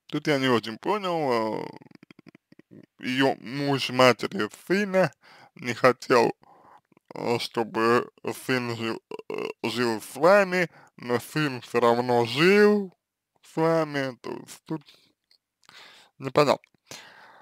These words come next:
А, прошло время, сын его стал жить с девушкой, у них родился ребенок, со мной сын мужа перестал, а, общаться, а с отцом в день по десять раз. М, ну, смотрите.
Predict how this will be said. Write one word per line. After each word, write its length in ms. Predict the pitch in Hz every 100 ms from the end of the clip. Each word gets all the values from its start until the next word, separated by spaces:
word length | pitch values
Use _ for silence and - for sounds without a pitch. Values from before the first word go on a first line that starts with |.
| -
А, 380 | 135 139 139 135
прошло 380 | 165 165 160 160
время, 600 | 175 233 220 196 175 147
сын 280 | - 180 170
его 160 | 147 143
стал 260 | - 139
жить 220 | 127 143 131
с 100 | 135
девушкой, 580 | 180 196 175 - 147
у 20 | 135
них 180 | 131
родился 420 | 135 127 127 123 131
ребенок, 480 | 131 165 208 175
со 220 | - 151 131
мной 320 | 139 139 127 -
сын 280 | 143 135 127
мужа 260 | 131 120
перестал, 520 | 117 120 123 - 175 160
а, 320 | - - - - - -
общаться, 680 | - - - 156 139 139 131 - - - -
а 180 | 135
с 80 | 131
отцом 420 | 139 - 160 135 - _
в 140 | 120 123
день 300 | 143 151 123
по 160 | 110
десять 400 | 110 127 - -
раз. 260 | 131 113 98 _ _ _ _ _ _ _ _ - - _ - - _ _ _ -
М, 400 | 123 127 123 117 _ _ _ _ _ _ _ _ - 104
ну, 400 | 101 120 135 - _ _ - 120 107 -
смотрите. 460 | 123 123 113 -